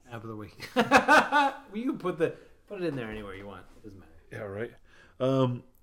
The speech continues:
Speaker 2: so Rain on Me, and it's got a little text messaging,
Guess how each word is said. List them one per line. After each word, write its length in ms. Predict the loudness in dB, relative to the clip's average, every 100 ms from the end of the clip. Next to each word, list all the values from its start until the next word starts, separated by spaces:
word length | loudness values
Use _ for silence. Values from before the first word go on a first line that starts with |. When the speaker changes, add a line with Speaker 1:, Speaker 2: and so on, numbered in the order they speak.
| -12
Speaker 2:
so 260 | 0 4 4
Rain 360 | 2 -2 0
on 200 | -2 -2
Me, 320 | -2 -2 -4 -12 -20 _ _ -6
and 100 | -4
it's 140 | -4
got 100 | -2
a 60 | 0
little 100 | -2
text 340 | -2 -8 -4
messaging, 600 | -4 -4 -4 -4 -4 -6